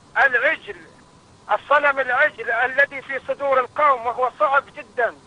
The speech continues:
ليس أنا الذي أقول عنه صعب، إنما هو قول الله تعالى: "فإنك لا تسمع الموتى ولا تسمع الصم الدعاء إذا ولوا مدبرين".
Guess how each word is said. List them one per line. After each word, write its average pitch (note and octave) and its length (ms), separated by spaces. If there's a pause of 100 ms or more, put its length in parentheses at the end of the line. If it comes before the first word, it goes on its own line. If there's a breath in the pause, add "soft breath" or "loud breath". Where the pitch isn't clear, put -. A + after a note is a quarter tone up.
(400)
ليس - 280
أنا D#4 260
الذي C#4 360
أقول B3+ 320
عنه A#3+ 340 (100)
صعب، A3+ 220
إنما B3+ 300
هو B3 200
قول B3+ 280
الله B3 400
تعالى: A#3+ 440 (520 soft breath)
"فإنك C4+ 380
لا D4 220 (120)
تسمع C4+ 240
الموتى C4 400
ولا C4 320
تسمع C4 280
الصم C4 340
الدعاء B3+ 400
إذا A#3+ 200
ولوا A#3+ 340
مدبرين". A3+ 540